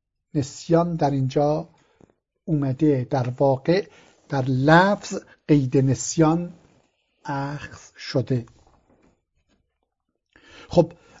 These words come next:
اگر متذکر نشد تا اینکه به رکن حجر الاسود رسید، یعنی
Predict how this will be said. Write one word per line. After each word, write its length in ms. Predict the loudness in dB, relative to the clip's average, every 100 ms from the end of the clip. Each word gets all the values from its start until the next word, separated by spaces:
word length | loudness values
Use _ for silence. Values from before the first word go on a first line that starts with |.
| 4
اگر 260 | 8 8
متذکر 520 | 6 4 8 8 8
نشد 300 | 4 4 0
تا 180 | 6 6
اینکه 480 | 6 2 6 4 4 -6 -20 -4
به 120 | 6 6
رکن 440 | 6 2 2 2
حجر 360 | 4 6 6 6
الاسود 460 | 4 -2 2 4
رسید، 540 | 4 0 0 -2 -4 -12 _ _ _ _ _ _ _ _ _ _ _ _ 0
یعنی 580 | 4 4 4 2 -2